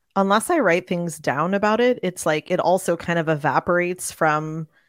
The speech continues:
my mind. In fact, your wife, Stephanie, and I were trying to talk about it, and I thought she did fairly well, but I was just really, like, <laughs> scrambling for words around my experience. The first time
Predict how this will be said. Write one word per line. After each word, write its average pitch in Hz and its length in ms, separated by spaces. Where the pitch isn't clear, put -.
my 156 220
mind. 151 520
In 175 200
fact, 151 520
your 185 200
wife, 170 240
Stephanie, 170 460
and 156 120
I 151 160
were 160 140
trying 156 380
to 147 320
talk - 340
about 147 260
it, 147 220
and 156 360
I 175 100
thought 147 220
she 247 160
did 156 220
fairly 147 320
well, 143 200
but 151 140
I 156 240
was 160 220
just - 260
really, 170 320
like, 151 200
<laughs> - 20
scrambling 185 680
for 165 220
words 156 460
around 156 260
my 151 140
experience. 151 840
The 233 120
first 277 400
time 214 640